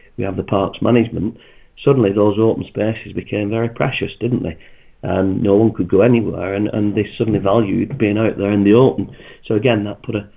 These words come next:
an additional pressure on us to make sure they was up to the standards expected. And there was a shift from,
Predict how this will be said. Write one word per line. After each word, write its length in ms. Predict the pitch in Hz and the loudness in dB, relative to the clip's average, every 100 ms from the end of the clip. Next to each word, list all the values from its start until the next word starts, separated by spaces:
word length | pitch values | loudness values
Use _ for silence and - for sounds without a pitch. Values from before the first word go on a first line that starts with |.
| - | -8
an 80 | 98 | -4
additional 500 | 98 117 - 104 95 - _ | -2 -2 -2 -6 -6 -12 _
pressure 320 | - 101 - 98 | -10 -8 -8 -6
on 80 | |
us 60 | 98 101 | -6 -4
to 80 | 104 | -4
make 260 | 107 - | -2 -4
sure 160 | - 104 | -2 0
they 140 | 101 | 2
was 120 | 98 | 0
up 140 | 104 - | -2 -4
to 80 | 104 | -8
the 100 | 95 | -6
standards 400 | 104 101 101 101 | -2 -2 -2 -6
expected. 680 | 95 - 120 120 - 101 - - - - | -8 -2 -2 -2 -4 -8 -8 -20 -18 -4
And 120 | 107 | 0
there 60 | 107 | 0
was 100 | 107 | -2
a 140 | - | 0
shift 260 | 120 - - | 0 -2 -4
from, 280 | 107 101 | -4 -4